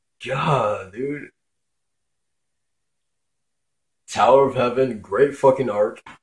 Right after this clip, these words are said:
Dude, they got me right in the fucking feels. Like, I cannot fucking believe this. Battle for Fairy Tail arc,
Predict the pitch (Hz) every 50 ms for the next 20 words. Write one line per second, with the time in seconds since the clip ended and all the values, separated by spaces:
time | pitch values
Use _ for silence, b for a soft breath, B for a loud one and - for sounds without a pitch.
0 | _ _ _ _ _ _ _ _ _ _ _ _ _ _ _ _ _ _ _ _
1 | _ _ _ _ _ _ _ _ _ _ _ _ _ _ _ _ _ _ _ -
2 | - 110 104 95 - - 139 175 175 170 147 127 120 101 104 113 123 123 120 117
3 | 104 101 - - 156 147 - - 180 143 - - - 151 175 208 - - - -
4 | - - 113 110 107 110 117 127 123 - - - 139 135 135 123 117 113 101 -
5 | - 107 104 101 101 95 92 87 90 92 104 123 143 127 95 87 90 87 - -
6 | - - - _ - 98 92 104 98 104 117 123 127 127 - 143 139 - 120 107
7 | 104 101 101 98 - 107 104 107 113 98 101 107 123 139 - _ _